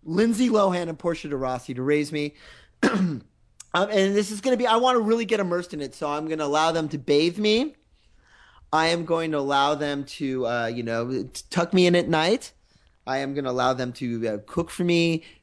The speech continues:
clean me, feed me, and, uh, and we'll just see how well adjusted I turn out. I like my chances.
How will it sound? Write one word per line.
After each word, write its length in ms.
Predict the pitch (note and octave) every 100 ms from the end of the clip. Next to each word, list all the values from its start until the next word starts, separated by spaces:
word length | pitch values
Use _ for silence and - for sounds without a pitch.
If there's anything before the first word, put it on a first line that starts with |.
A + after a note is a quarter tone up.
| -
clean 340 | - E3 D#3+
me, 200 | D#3 D3+
feed 340 | D3 - C3+ C3
me, 400 | B2+ B2 A#2+ - _ _
and, 320 | A#2 A2+ G#2+ G2+
uh, 280 | G2 F#2 F#2 -
and 200 | A#2 C#3+
we'll 120 | F3+
just 200 | F#3 A#3
see 360 | - D#4+ D#3 - -
how 240 | - G3+ G#3
well 220 | G#3 G3
adjusted 440 | F#3+ F3 F3 D#3
I 140 | C3+ C3+
turn 220 | C#3+ A#2+
out. 140 | F#2+ F2
I 160 | G#3
like 200 | C4 C4+
my 120 | C4 G3+
chances. 500 | G3 F3+ - -